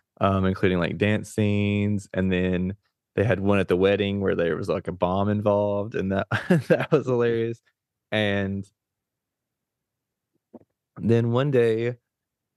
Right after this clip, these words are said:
they are, get pulled over by Roy, who is impersonating a police officer, and they,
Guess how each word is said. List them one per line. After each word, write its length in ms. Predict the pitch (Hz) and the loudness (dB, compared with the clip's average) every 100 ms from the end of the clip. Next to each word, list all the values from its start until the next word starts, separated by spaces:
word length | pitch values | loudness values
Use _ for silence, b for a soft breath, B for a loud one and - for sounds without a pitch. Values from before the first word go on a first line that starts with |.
| _ _ _ - | _ _ _ -2
they 320 | 107 104 104 | 2 2 2
are, 260 | 104 101 | 2 0
get 320 | - 107 113 - | -2 -4 -4 -2
pulled 300 | 113 104 101 | 0 0 2
over 300 | 98 107 113 | 0 0 -2
by 200 | 117 120 | -2 -2
Roy, 540 | 104 101 101 120 139 - _ _ _ - | 0 0 0 -4 -8 -16 _ _ _ -6
who 120 | 107 | -2
is 120 | 98 | 0
impersonating 560 | 98 120 101 - 101 95 | -2 0 -2 0 -2 -2
a 40 | |
police 360 | - 101 95 - | 0 0 0 -2
officer, 520 | 95 - - 110 117 - | -6 -4 -2 0 -2 -2
and 640 | 101 101 98 98 98 92 - _ _ - | 0 2 0 0 -4 -8 -16 _ _ -4
they, 640 | 98 98 95 92 92 98 | 0 2 2 2 0 -2